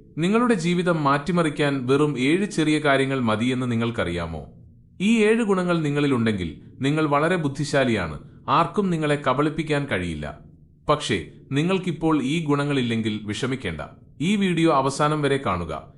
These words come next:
എങ്ങനെയാണ് ഈ ഏഴ് ഗുണങ്ങൾ സ്വന്തമാക്കി ഒരു ബുദ്ധിശാലിയും വിവേകിയുമാകാൻ കഴിയുകയെന്ന് മനസ്സിലാക്കുക.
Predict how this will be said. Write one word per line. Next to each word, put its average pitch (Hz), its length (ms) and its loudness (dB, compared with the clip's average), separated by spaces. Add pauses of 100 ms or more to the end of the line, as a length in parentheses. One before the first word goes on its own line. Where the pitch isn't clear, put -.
(140)
എങ്ങനെയാണ് 170 640 2
ഈ 139 260 -2
ഏഴ് 165 180 2
ഗുണങ്ങൾ 143 340 -2
സ്വന്തമാക്കി 120 800 -2
ഒരു 127 140 2
ബുദ്ധിശാലിയും 123 800 0
വിവേകിയുമാകാൻ 139 840 0
കഴിയുകയെന്ന് 113 520 0
മനസ്സിലാക്കുക. 90 720 -6